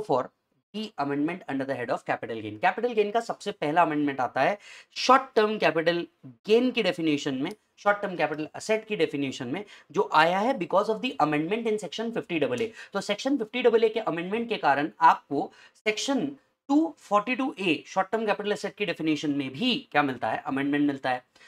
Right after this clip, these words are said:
याद करके देखिए, शॉर्ट टर्म कैपिटल एसेट हम किसको मानते हैं? अगर फाइनेंशियल एसेट्स आप ट्वेल्व मंथ्स या कम होल्ड कर लेते हैं तो,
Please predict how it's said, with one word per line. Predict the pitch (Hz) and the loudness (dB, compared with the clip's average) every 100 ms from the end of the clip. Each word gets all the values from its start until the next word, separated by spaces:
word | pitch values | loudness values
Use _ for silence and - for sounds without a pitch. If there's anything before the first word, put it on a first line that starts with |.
| _ - | _ 0
याद | 190 240 - | 2 2 2
करके | 214 226 | 2 2
देखिए, | 214 254 | 0 -2
शॉर्ट | 247 170 - | 0 0 0
टर्म | 208 | 0
कैपिटल | 190 196 | -2 0
एसेट | 202 202 190 | -2 -2 -6
हम | 196 | -6
किसको | 175 - 185 | -10 -6 0
मानते | 180 175 | 0 2
हैं? | 180 | 0
अगर | 151 156 | 2 0
फाइनेंशियल | 147 131 147 151 | 0 -2 -2 -2
एसेट्स | 151 180 170 | -4 -4 -2
आप | 160 | -2
ट्वेल्व | 151 147 160 | 2 0 0
मंथ्स | 170 - | -4 -2
या | 139 | -2
कम | - 139 143 | -2 -4 0
होल्ड | 165 160 | 0 2
कर | 160 | 2
लेते | 156 160 160 | 2 4 2
हैं | 147 | 2
तो, | 160 | -2